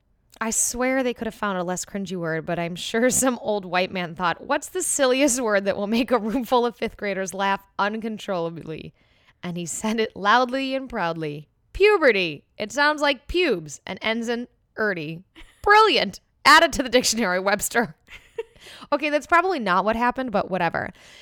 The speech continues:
This time of your life is going to be the most awkward, embarrassing, highest stakes when there are literally no stakes to <laughs> elevate. Time of your life. It isn't easy. It isn't fun,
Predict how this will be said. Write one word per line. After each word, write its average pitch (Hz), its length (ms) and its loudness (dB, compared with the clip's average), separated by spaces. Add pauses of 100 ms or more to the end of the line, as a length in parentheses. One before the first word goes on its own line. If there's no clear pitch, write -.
(120)
This 269 180 -2
time 339 160 -4
of 370 60 -2
your 349 120 0
life 196 260 -2
is - 120 -8
going 202 220 -4
to 202 80 -4
be 190 100 -6
the 196 80 -6
most 180 260 -8 (140)
awkward, 175 400 -4 (100)
embarrassing, 165 800 -2
highest 202 560 -6
stakes - 480 -6 (200)
when 208 120 -2
there 208 140 2
are 196 100 0
literally 202 500 -4 (120)
no 170 320 2
stakes - 580 -6 (220)
to - 140 -2
<laughs> - 20 -2
elevate. 190 580 -4 (680)
Time 202 220 -2
of 175 40 -4
your 170 120 -4
life. 151 360 -6 (720)
It 196 80 -6
isn't 247 240 -4
easy. 220 400 -6 (460)
It 147 120 -8
isn't 160 220 -6
fun, 156 480 -12